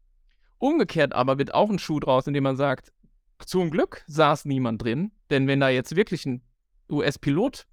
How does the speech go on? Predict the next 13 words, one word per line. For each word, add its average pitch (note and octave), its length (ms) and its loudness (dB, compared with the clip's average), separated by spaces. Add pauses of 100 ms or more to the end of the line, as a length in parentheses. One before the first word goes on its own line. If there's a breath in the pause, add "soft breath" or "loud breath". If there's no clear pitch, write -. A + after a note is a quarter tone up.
oder C3 160 0
die B2+ 80 -2
Pilotin, C#3+ 600 -2 (100)
äh, B2 180 0
zu - 160 -8
Schaden C#3 300 4
gekommen A2+ 280 -4
wäre, A#2 160 -4
dann C3+ 140 0
hätten D#3 180 -4
wir D3 60 2
natürlich C#3 260 -2
politisch E3 580 -4